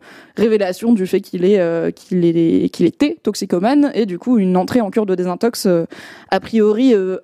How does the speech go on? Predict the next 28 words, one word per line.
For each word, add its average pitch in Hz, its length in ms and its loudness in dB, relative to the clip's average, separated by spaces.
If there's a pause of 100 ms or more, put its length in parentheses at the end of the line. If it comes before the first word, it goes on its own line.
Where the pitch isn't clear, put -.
assez 202 240 -2
brutalement 233 560 0
provoquée 208 340 -2
par 220 140 -8
ses 180 100 -10
proches, - 260 -4
en 208 60 -6
mode, « 190 240 -6
En 196 60 -10
fait, 208 180 0
là, 208 140 0
mec, 208 240 -8
tu - 100 -14
vas 202 80 0
mourir. » - 300 -2 (840)
Et 302 140 2
donc, 220 320 0
dans 254 120 2
son 330 120 -4
nouveau 262 240 4
Netflix 220 320 -4
spécial 247 440 0
Baby 208 300 -6
J, 185 140 -2 (460)
John 254 200 2
Mulaney 214 320 2
s'est 226 200 -4
dit, « 233 260 0